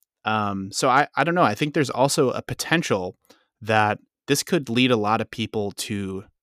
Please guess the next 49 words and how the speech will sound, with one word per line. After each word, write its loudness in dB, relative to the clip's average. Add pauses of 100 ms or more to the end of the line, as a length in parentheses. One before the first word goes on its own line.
kinda 0
turn -2
on -2
him -10
a -10
little -10
bit -12
because -8
they -4
feel 4
like -2
it's -4
an -6
act -2
of -12
cowardice. -2 (480)
And, -2 (320)
I 2
mean, 2 (140)
to -14
be -4
fair, 4 (280)
it 0
is 6
an 0
act -4
of -8
cowardice. -6
<laughs> -4 (340)
And 4
I 6
think 2
there's 6 (100)
a -2
lot 4
of -6
people -4
who 0
have 2
started 0
to -4
garner -4 (420)
a 0 (280)
decent 0
following. 2 (460)
Obviously, 4
you 0
have -2
DeSantis. -4